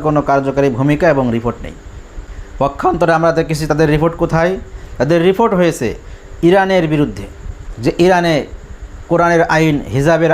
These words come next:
আইন রয়েছে, যেমন নারীরা হিজাব পরে চলতে বাধ্য। তাই সেখানে তারা রিপোর্ট করেছে যে এখানে মানবাধিকার লঙ্ঘন হচ্ছে, নারীদের স্বাধীনতা লঙ্ঘন হচ্ছে, তাদেরকে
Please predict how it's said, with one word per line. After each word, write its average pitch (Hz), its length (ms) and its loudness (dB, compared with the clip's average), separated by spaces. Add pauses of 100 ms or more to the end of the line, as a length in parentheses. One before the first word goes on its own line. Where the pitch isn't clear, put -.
(120)
আইন 156 160 4 (100)
রয়েছে, 147 280 0 (480)
যেমন 143 260 2 (260)
নারীরা 151 300 4
হিজাব 143 380 0
পরে 147 260 2
চলতে 143 280 0
বাধ্য। 131 260 -2 (640)
তাই 170 180 2
সেখানে 190 380 0
তারা 175 160 4 (480)
রিপোর্ট 214 300 2
করেছে 185 280 2
যে 160 140 2
এখানে 156 220 0
মানবাধিকার 151 640 2
লঙ্ঘন 170 340 2
হচ্ছে, 170 220 0 (460)
নারীদের 151 360 2
স্বাধীনতা 156 440 0
লঙ্ঘন 156 340 2
হচ্ছে, 143 180 -4
তাদেরকে 143 380 2